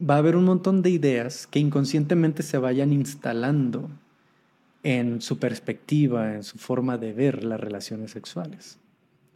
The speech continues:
Así que estos son los seis puntos que les quiero compartir, las seis barreras principales, al menos dentro de lo que hemos ido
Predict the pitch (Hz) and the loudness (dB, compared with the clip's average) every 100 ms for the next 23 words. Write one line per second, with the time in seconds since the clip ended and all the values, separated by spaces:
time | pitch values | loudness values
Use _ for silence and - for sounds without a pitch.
0 | _ _ _ _ - 147 190 208 202 208 | _ _ _ _ -4 0 4 6 6 6
1 | 208 196 196 196 190 185 - 175 165 160 | 4 6 6 4 2 2 2 2 2 0
2 | 143 131 - 127 127 113 110 107 110 110 | -2 -4 -4 -4 -4 -4 -6 -6 -4 -2
3 | 139 139 135 131 127 127 131 - - _ | 2 2 2 2 2 2 0 -2 -16 _
4 | _ _ _ - 165 165 - 135 131 131 | _ _ _ 2 4 4 2 0 0 0
5 | 123 127 139 151 156 156 170 131 123 131 | -2 2 4 4 2 -2 -2 -2 0 0
6 | 120 113 127 117 135 135 131 131 131 | 0 -2 -2 0 0 0 2 4 2